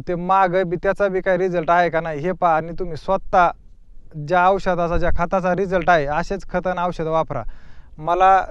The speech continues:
ह्या खताचा आणि औषधाचा पूर्ण रिझल्ट आला आहे. प्रत्येक शेतकऱ्यांनी, म्हणजे, आत्ता जी शेती करायची, ती नफ्याचीच शेती करा, तोट्याची करू नका, असं मला सांगायचं आहे. म्हणजे, जे आत्ता विकतंय,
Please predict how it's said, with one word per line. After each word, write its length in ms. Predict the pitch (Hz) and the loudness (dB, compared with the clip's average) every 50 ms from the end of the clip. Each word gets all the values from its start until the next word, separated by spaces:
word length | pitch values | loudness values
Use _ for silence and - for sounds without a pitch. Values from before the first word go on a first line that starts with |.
| - - | -6 -6
ह्या 120 | 160 160 - | -6 -6 -4
खताचा 380 | - 175 170 - 185 175 180 175 | -4 -4 -2 0 0 0 0 -2
आणि 120 | 180 180 | -2 0
औषधाचा 460 | 175 180 185 160 160 151 147 147 151 | 0 -2 -2 -2 -4 -4 -4 -6 -6
पूर्ण 280 | 139 - 175 180 175 180 | -8 -8 -8 -8 -8 -6
रिझल्ट 400 | 170 165 180 170 165 156 143 160 | -6 -6 -6 -4 -6 -4 -4 -2
आला 240 | 156 156 156 156 156 | -2 -2 -2 -2 -4
आहे. 100 | 156 165 - - - - - - - - - - - - | -4 -6 -10 -16 -18 -16 -14 -12 -10 -10 -10 -10 -8 -4
प्रत्येक 380 | - 185 180 - - 208 190 | -4 -4 -4 -2 -4 -6 -4
शेतकऱ्यांनी, 840 | - - 208 196 - - 208 202 202 202 202 202 208 202 202 202 196 - - - - - - - - - - - - - - - - - - - - - - | -2 -2 -4 -2 0 0 2 2 2 0 -2 -4 -6 -4 -4 -4 -6 -6 -6 -6 -4 -4 -4 -4 -4 -6 -6 -6 -6 -6 -6 -8 -10 -12 -14 -14 -14 -14 -14
म्हणजे, 380 | - 160 170 165 180 180 185 185 | -10 -8 -6 -4 -2 0 2 2
आत्ता 380 | 185 180 180 - - 190 185 185 | 2 0 -2 -2 0 0 0 0
जी 120 | 180 185 - | -2 -6 -6
शेती 340 | - 196 196 - - 202 | -4 -4 -2 -2 -2 0
करायची, 480 | 185 190 185 180 180 180 165 175 165 139 127 - - - - - - - - - | 0 2 2 2 2 0 -2 -4 -6 -6 -8 -8 -6 -4 -2 -2 -2 -2 -4 -4
ती 60 | - 160 | -4 -2
नफ्याचीच 600 | 160 170 202 214 - 208 202 196 - 220 208 - | 0 2 2 2 4 2 2 2 2 2 2 2
शेती 220 | 214 202 175 196 | 2 0 0 0
करा, 220 | 185 180 175 170 160 - | 0 2 2 2 0 0
तोट्याची 380 | 180 185 185 - 196 190 175 202 | 0 0 0 0 0 -2 -4 -4
करू 200 | - 196 190 180 | -4 -4 -4 -2
नका, 240 | 175 180 170 175 175 | -4 -4 -2 -2 -2
असं 160 | 170 - 170 | -2 -2 -4
मला 200 | 165 160 151 147 | -4 -4 -4 -4
सांगायचं 440 | - - - - 156 156 151 143 156 | -2 -2 -2 -2 -2 -2 -2 -4 -6
आहे. 80 | 147 | -8
म्हणजे, 360 | 156 - - - - 156 151 143 | -8 -8 -8 -8 -6 -6 -4 0
जे 120 | 170 196 | 2 4
आत्ता 360 | 202 185 196 196 - - 208 | 4 4 4 2 2 2 2
विकतंय, 540 | 202 190 208 226 - - - 240 226 196 | 2 2 0 -2 -4 -2 2 2 2 2